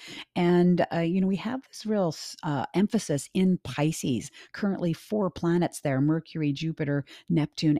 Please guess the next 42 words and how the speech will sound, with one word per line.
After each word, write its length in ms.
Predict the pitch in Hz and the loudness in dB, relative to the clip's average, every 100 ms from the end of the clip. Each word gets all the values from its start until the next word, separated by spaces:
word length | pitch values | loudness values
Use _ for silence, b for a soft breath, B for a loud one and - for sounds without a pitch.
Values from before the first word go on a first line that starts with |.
| - | 4
and 280 | 165 190 | 4 4
the 80 | 160 | 2
Sun, 460 | 143 - 165 147 139 | -2 -4 -2 0 0
all 380 | - 156 202 208 - | -2 -2 -2 -2 4
in 320 | 160 147 139 - | 6 6 2 -2
Pisces. 680 | - 143 156 - 127 123 - B B | -6 -4 -2 -2 0 0 -4 B B
And 100 | 208 | -2
so 100 | 196 | 0
that's 300 | 226 262 - | 0 -2 -2
really 240 | 294 359 349 | -4 -2 -4
putting 240 | - 233 | -2 -2
a 60 | 175 | -2
focus 440 | - 165 196 180 | -2 -4 -4 -2
on 220 | 160 156 - B B | 0 0 0 B B
this 140 | 311 | -2
idea 380 | 269 208 208 202 | 0 2 2 4
of, 160 | 175 - b b | 2 -2 b b
you 140 | 190 | 2
know, 180 | 165 160 | 4 2
blending 600 | 170 170 170 175 175 170 - | 0 2 4 6 4 2 2
in, 540 | 151 160 160 165 170 - | 2 4 4 2 0 -2
uh, 260 | 151 123 117 | -4 -2 -2
you 160 | 160 | 0
know, 100 | 147 | 2
your 220 | 135 123 | 0 -2
intuition, 640 | 147 156 131 151 - 180 170 | 0 0 0 -2 -2 0 2
maybe 340 | 156 156 165 | 2 2 0
a 60 | 131 | -2
bit 220 | 135 - | -2 -4
more 300 | - 156 131 | -2 -2 -2
heightened, 580 | 123 - 156 - 160 160 - | -4 -4 -4 0 0 0 -2
uh, 60 | 147 | -4
given 300 | 147 151 156 | -2 0 2
that 120 | 151 | 2
we're 120 | 147 | -2
in 240 | - 151 151 | -2 0 0
Pisces. 560 | - 147 156 180 160 | -2 -4 -2 -2 -4
Of 100 | 147 | -4
course, 220 | - 147 | -4 -4
this 200 | - 131 | -2 -2
mutable 600 | 139 147 160 175 143 139 | 0 2 2 0 0 -2
water, 500 | 135 127 123 151 175 | -2 0 0 0 -4